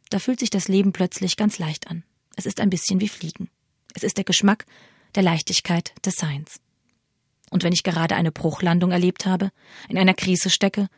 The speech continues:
werde ich je wieder die Leichtigkeit des Seins spüren können? Werde ich je wieder fliegen können? In der Bibel gibt es einen Satz, der mich tröstet und mir Mut macht, die Hoffnung darauf nicht aufzugeben.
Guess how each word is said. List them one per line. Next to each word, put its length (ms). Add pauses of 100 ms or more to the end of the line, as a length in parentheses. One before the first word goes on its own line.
(400)
werde 220
ich 160
je 180
wieder 140
die 80
Leichtigkeit 640
des 80
Seins 260
spüren 380
können? 320 (400)
Werde 160
ich 100
je 140
wieder 160
fliegen 340
können? 300 (920)
In 100
der 60
Bibel 280 (320)
gibt 160
es 80
einen 180
Satz, 300
der 100
mich 140
tröstet 480
und 100
mir 140
Mut 280
macht, 300
die 120
Hoffnung 320
darauf 320
nicht 200
aufzugeben. 720